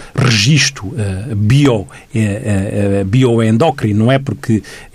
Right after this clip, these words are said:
endocrinológico, porque também está a passar pela fase, pela fase de vida que é a transição para a menopausa. Portanto, há aqui uma conjugação de fatores, não é cada um isolado,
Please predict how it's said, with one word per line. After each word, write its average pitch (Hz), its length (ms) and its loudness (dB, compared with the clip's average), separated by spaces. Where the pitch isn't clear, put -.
endocrinológico, 123 760 2
porque - 120 -16
também 110 180 0
está 117 120 0
a 110 60 0
passar - 240 -2
pela 110 200 -2
fase, 107 300 -2
pela 104 240 -2
fase 104 300 -2
de 95 100 -6
vida 104 300 0
que - 180 -2
é 107 40 0
a 104 40 -4
transição 104 400 0
para 107 120 -2
a - 20 0
menopausa. 151 600 2
Portanto, 113 300 -6
há 160 120 2
aqui - 220 -2
uma 240 160 4
conjugação 135 880 0
de - 80 -12
fatores, 107 380 -2
não 131 180 4
é 175 60 2
cada 135 320 0
um 123 100 4
isolado, 101 680 0